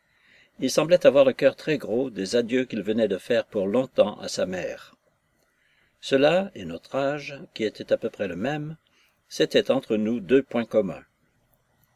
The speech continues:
Un peu plus tard, devenu midship, je retrouvai sur mon premier navire ce Kermadec qui s'était fait homme et qui était gabier. Alors je le choisis pour être mon gabier de hamac.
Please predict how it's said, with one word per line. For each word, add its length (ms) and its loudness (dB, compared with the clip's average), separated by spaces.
Un 120 -2
peu 120 4
plus 200 0
tard, 480 6
devenu 380 0
midship, 460 -2
je 120 -6
retrouvai 520 2
sur 180 2
mon 140 2
premier 260 -2
navire 480 -2
ce 140 -12
Kermadec 800 -2
qui 140 -8
s'était 260 -6
fait 340 -8
homme 520 0
et 100 -6
qui 140 -4
était 240 -2
gabier. 500 -4
Alors 320 4
je 140 -2
le 100 4
choisis 500 2
pour 200 4
être 240 4
mon 200 0
gabier 360 0
de 120 4
hamac. 640 0